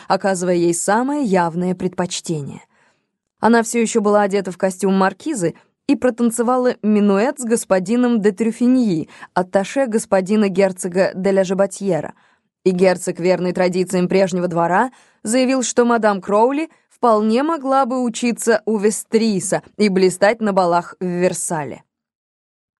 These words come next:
Только чувство собственного достоинства,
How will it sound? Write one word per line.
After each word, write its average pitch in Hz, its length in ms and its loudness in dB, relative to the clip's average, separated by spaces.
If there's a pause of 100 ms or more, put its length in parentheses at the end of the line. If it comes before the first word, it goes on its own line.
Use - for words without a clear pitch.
(300)
Только 185 300 0
чувство 180 440 -2
собственного 175 600 -2
достоинства, 175 720 -2